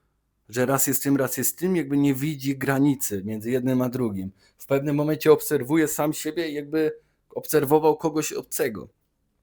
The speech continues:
Zajebiste, pięknie ilustrowane, pięknie wydane. Mocna rzecz. To jest taka mocne osiem na dziesięć moim zdaniem, no. Ja chcę Dicka więcej, bo mi jego klimat i ten chory vibe mega odpowiada. To tyle ode mnie.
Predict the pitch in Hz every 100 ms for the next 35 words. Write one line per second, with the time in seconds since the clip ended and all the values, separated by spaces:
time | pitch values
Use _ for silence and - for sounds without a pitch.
0 | - - 110 110 120 117 117 - 95 135
1 | 131 127 123 120 - 117 123 131 117 131
2 | 131 120 120 120 113 80 - _ - -
3 | _ _ - 123 123 120 110 110 98 -
4 | _ _ _ _ _ _ - 147 156 175
5 | 180 165 185 - 156 - 170 185 165 147
6 | 151 151 110 98 104 101 101 87 78 95
7 | 123 - _ _ 117 - 135 131 127 117
8 | 131 123 117 117 120 120 120 117 135 127
9 | 120 - - 113 104 117 113 - - 120
10 | 117 113 117 107 113 117 101 90 - 82
11 | 82 71 - _ _ _ _ _ _ _
12 | _ _ _ _ _ _ _ _ _ _
13 | - 104 156 165 151 139 135 135 135 135